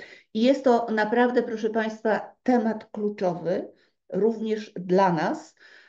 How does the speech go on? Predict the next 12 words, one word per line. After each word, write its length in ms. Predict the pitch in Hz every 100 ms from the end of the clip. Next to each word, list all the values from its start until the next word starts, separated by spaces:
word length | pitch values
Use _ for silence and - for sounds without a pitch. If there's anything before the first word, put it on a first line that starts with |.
| -
e, 180 | 190 196
który 360 | - 277 285
pozwoli 600 | - 247 226 240 311 311
nam, 460 | 202 220 254 294 - _ _ _ _ -
mm, 260 | 196 185 -
zdać 320 | 208 226 247
sobie 260 | - 214 214
sprawę, 760 | 208 226 214 214 208 202 - 190
że, 560 | 196 208 202 190 -
e, 300 | 190 175 170 - _ _
zjawiska 760 | 170 208 214 254 - 165 - - _ _ _ -
s-, 260 | - -